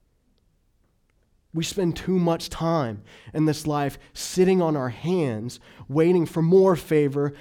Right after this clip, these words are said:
when we have been found favorable in the eyes of the Lord. Again, not anything having to do with our own extraordinary measure, as if we have any of our best filthy rags to offer up, but everything to do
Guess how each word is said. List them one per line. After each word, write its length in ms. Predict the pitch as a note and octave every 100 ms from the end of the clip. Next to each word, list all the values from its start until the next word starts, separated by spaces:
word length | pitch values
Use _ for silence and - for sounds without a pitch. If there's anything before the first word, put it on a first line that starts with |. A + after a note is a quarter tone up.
| -
when 180 | D3+ D#3+
we 120 | F3+
have 200 | E3+ F3+
been 180 | E3 E3+
found 320 | D#3 E3 D3+
favorable 800 | - - G3+ G3 D3+ C3+ C3 C#3 - - _ -
in 140 | D#3
the 80 | D#3+
eyes 320 | C#3 D3+ D#3
of 100 | D#3+
the 80 | E3+
Lord. 460 | D#3+ G3 E3 - - - _ _ _ _ _ _ _ _ _ _ _ _ _ _
Again, 480 | E3 C#3 F#3 E3+ D#3+
not 200 | F#3 G3
anything 420 | G3+ A3+ - A3
having 260 | G3 G3+ G#3
to 80 | F#3
do 240 | G#3 A3
with 200 | G3 F#3+
our 180 | E3+ F3
own 240 | F#3 F#3
extraordinary 680 | F3 - F3+ F3 E3+ E3 D3+
measure, 380 | C#3+ C3+ - - _ _ _ _ _ _ _
as 220 | C3+ C#3+
if 180 | E3 -
we 120 | F3
have 400 | D#3 D#3+ E3 E3 C3+ - -
any 220 | E3 E3+
of 160 | D#3 D3
our 100 | C#3+
best 340 | B2 D#3 -
filthy 340 | - D#3 D3
rags 420 | C3 C#3 D3 C#3 -
to 80 |
offer 360 | C3+ C3 A#2+ C#3+
up, 160 | C3 C3+
but 300 | E3+ - _
everything 800 | F#3+ F#3+ F3 G3 F#3+ F#3 F3 E3 - - -
to 100 | D#3
do 600 | B2+ F#3+ F3 C#3+ C#3+